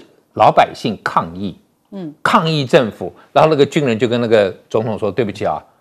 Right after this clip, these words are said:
Speaker 1: 你看老百姓对你都不爽，
Speaker 2: 哦。
Speaker 1: 我们也没办法支持你了。”
Speaker 2: 民意支持
Speaker 1: 就是夹老百姓的这个反对声浪，让这个这个总统下台，这个最近发生很多次。那还有就是总统可能有涉及贪腐啊，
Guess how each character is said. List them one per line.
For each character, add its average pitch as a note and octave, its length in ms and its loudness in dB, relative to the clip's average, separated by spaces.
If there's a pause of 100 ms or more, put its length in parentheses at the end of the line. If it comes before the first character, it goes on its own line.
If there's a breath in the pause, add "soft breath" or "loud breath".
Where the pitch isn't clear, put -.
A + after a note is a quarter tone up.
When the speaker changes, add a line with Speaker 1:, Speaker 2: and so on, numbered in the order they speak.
(120)
Speaker 1:
你 G#2 80 -12
看 A2+ 180 -2
老 G#2 100 4
百 A2+ 140 4
姓 G#2+ 160 -6
对 G#2+ 160 0
你 F2+ 60 -6
都 G2+ 120 -6
不 G#2+ 120 -6
爽， D#2+ 260 -6 (160)
Speaker 2:
哦。 - 140 -14
Speaker 1:
我 G#2+ 80 -2
们 G#2+ 120 -2
也 A#2 100 2
没 F#2+ 140 -4
办 A#2 140 2
法 G2+ 140 -4
支 - 180 -8
持 F#3 160 -6
你 - 160 -2
了。” - 120 0
Speaker 2:
民 G#3+ 80 -4
意 F3 40 -10
支 G3 160 -12
持 G3+ 60 -6
Speaker 1:
就 G3+ 120 4
是 D3 200 4
夹 B2 520 4 (260)
老 C3 160 8
百 D3+ 220 4
姓 C3+ 240 -4
的 G#2+ 160 6
这 A#2+ 160 -4
个 G#2+ 120 4
反 F2 260 -2
对 C#3+ 160 4
声 B2+ 240 0
浪， B2+ 180 2 (280 soft breath)
让 C#3+ 260 4
这 A#2+ 120 -2
个 G2+ 180 0 (460)
这 - 120 -4
个 G2+ 140 2
总 A2 200 -4
统 F#2+ 140 -8
下 F#2 200 0
台， F2 180 -8 (260 soft breath)
这 G#3 100 2
个 E3 80 2
最 D#3+ 160 4
近 A#2+ 160 -4
发 B2+ 180 2
生 B2 200 -6
很 F#2 220 -4
多 A2+ 180 0
次。 A2+ 300 -6 (280 soft breath)
那 D#3 160 4
还 C#3+ 220 0
有 E3+ 140 4
就 B2+ 120 -2
是 A#2 160 -2
总 B2+ 220 0
统 A#2+ 140 -4
可 G2+ 100 -10
能 G2+ 100 -4
有 G#2 120 0
涉 D3 260 0
及 A2 180 -6
贪 C3 360 -4
腐 F#2+ 200 -12
啊， F2 200 0